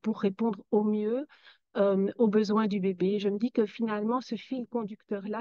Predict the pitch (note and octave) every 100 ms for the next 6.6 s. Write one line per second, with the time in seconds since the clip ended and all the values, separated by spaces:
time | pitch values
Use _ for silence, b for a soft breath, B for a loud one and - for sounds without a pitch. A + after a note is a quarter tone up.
0 | - G3 G#3 G#3 G3+ G3 A3 - A3 F#3+
1 | F#3 - G#3 G#3+ G#3 - - A#3 A#3 G3
2 | F#3 F3+ F#3 F3+ F3 G3 G3 F#3 - G#3
3 | A3 G3 G3 G#3 - G#3 F#3+ F#3 G#3 _
4 | _ G#3 F#3+ _ _ _ _ _ G#3 G3+
5 | - A3 G#3 - G#3+ F#3+ F#3 F#3+ G3 F#3+
6 | F#3 F#3 F#3 F#3+ C4+